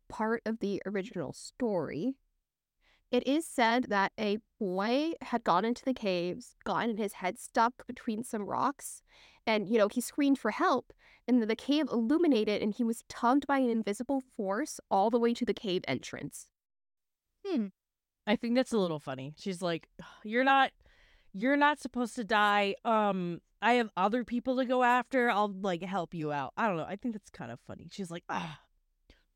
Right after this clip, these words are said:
Speaker 3: fine, I'll help out."
Speaker 1: It's odd. Encounters
Speaker 3: That's pretty
Speaker 1: today
Speaker 3: funny.
Speaker 1: range from Virginia to North Carolina, Alabama, Mississippi,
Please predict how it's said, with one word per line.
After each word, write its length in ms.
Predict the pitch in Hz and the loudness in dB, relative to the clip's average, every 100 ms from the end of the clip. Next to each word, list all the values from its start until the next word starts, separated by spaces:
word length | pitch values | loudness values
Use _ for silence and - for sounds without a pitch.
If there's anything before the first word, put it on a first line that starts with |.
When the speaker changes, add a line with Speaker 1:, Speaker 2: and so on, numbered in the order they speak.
| _ - | _ 0
Speaker 3:
fine, 360 | 214 196 170 | 2 2 2
I'll 120 | 156 | -2
help 260 | 147 156 170 | -4 -6 -6
out." 260 | 147 123 - _ _ - | -8 -10 -16 _ _ -12
Speaker 1:
It's 160 | 247 | -12
odd. 240 | - - - _ _ - - - _ _ _ - | -10 -12 -12 _ _ -20 -20 -20 _ _ _ -2
Encounters 280 | 277 302 359 | 2 4 4
Speaker 3:
That's 160 | 440 | 2
pretty 180 | - 349 | 2 4
Speaker 1:
today 300 | 240 240 240 | 4 4 2
Speaker 3:
funny. 140 | 233 208 | 0 -2
Speaker 1:
range 400 | 220 214 226 233 | 0 2 0 -2
from 380 | - 208 208 208 | 0 0 0 -2
Virginia 800 | - 180 214 254 269 262 262 262 | -4 -2 2 4 4 4 2 0
to 120 | - | 0
North 180 | 190 - | -2 -4
Carolina, 840 | - 139 135 - 226 226 233 220 202 | -8 -10 -6 0 2 2 2 2 0
Alabama, 840 | - 208 - 165 208 226 220 220 | -2 -4 -2 2 2 2 2 2
Mississippi, 1120 | 214 214 - - - 214 - 247 247 254 247 | 0 -4 -10 -10 -4 -6 -2 -2 0 2 0